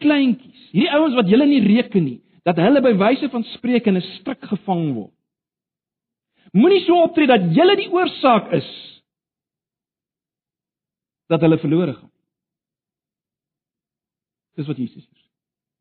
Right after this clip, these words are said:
En dit is baie radikaal wat hy sê, is dit nie? Die straf vir g-, die geestelike benadeling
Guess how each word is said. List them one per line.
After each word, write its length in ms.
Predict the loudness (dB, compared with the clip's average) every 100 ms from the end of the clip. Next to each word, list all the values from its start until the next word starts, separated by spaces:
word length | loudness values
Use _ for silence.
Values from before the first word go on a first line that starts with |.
| _ _ _ _ _ _ _ _ _ _ _ _ _ _ _ _ _ _
En 80 | -8
dit 60 | 0
is 60 |
baie 180 | 2 4
radikaal 480 | 2 0 -2 -2 -2
wat 140 | -2 -4
hy 60 | -6
sê, 140 | -6 -10
is 80 | -8
dit 80 | -8
nie? 80 | -10 -14 -20 _ _ -20 _ -6
Die 100 | -4 -4 -10
straf 340 | -6 0 0 0 -10 -20 -20 _ -2
vir 80 |
g-, 260 | -2 -2 -4 -4
die 80 | -2
geestelike 560 | 0 -2 0 -4 -4 0
benadeling 840 | 2 4 4 2 0 2 2 2